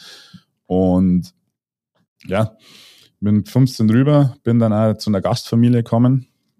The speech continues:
ähm, wo dann auch Uwe Krupp und ich mit seinem Sohn zusammengespielt hab, mit dem Björn Krupp. Und die haben das dann für mich ein bisschen auch, ähm, leichter gemacht, den, den Schritt oder den Übergang zu managen. Ähm, natürlich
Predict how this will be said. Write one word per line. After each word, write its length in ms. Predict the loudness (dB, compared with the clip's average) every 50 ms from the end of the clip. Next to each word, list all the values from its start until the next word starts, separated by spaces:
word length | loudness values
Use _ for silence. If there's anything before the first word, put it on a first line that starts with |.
| _ -14 -10
ähm, 600 | -8 -8 -6 -6 -6 -6 -6 -6 -6 -8 -8 -10 -14 _ _ _ _ _ _ _ _ _ _ _ _ -20 -20 _ _ _ _ _ _ _ _ _
wo 200 | -6 -4 -2 0
dann 200 | 0 0 0 0
auch 280 | 0 -2 -2 -2 -2
Uwe 220 | 0 0 2 0 0
Krupp 400 | 0 0 -2 -2 -2 -6 -20 -20 _ _ _ _ _ -10
und 360 | -6 -4 -2 -2 -2 -4 -4
ich 80 | -4 -4
mit 120 | -4 -4
seinem 180 | -4 -6 -6 -4
Sohn 400 | -2 -2 0 2 0 0 -2 -6 _
zusammengespielt 420 | -6 -4 -4 -4 -4 -4 -4 -2
hab, 140 | 0 0 0
mit 80 | 0 -2
dem 100 | -2 -2
Björn 280 | 0 0 0 0 0
Krupp. 280 | 0 -2 -4 -4 -4 -10 _ -20 -20 -20 -20 _ _ _
Und 160 | -8 -6 -2
die 80 | -2 0
haben 120 | 0 0
das 100 | -2 -2
dann 180 | -2 -2 -2 -2
für 80 | 0
mich 140 | -2 -2 0
ein 80 | 0 -2
bisschen 200 | -2 -2 -2 -2
auch, 260 | -2 -2 -2 -4 -4 -8 -14 -20 _ _ _ _ _ _
ähm, 600 | -2 -2 0 0 0 0 0 0 -2 -2 -4 -6 -12 -14 -8
leichter 320 | -6 -6 -4 -4 -4 -4 -2
gemacht, 480 | -2 -2 -2 -4 -6 -10 -20 -20 _ _
den, 380 | -4 -2 -2 -2 -2 -4 -6 -6 -6
den 200 | -4 -2 -2 -2
Schritt 320 | -4 -4 -2 -2 -2 -2
oder 140 | -2 -2 0
den 160 | 0 -2 -2
Übergang 580 | -2 -2 -2 -2 -2 -2 -2 -2 -4 -4 -4 -6
zu 120 | -6 -6 -6
managen. 520 | -4 -2 -2 -2 -4 -6 -6 -6 -6 -6 -8 -14 _ _ _ _ _ _ _ -8
Ähm, 520 | -6 -6 -4 -4 -4 -4 -4 -6 -6 -8
natürlich 640 | -8 -8 -6 -4 -4 -2 -2 -4 -6 -10 -16 _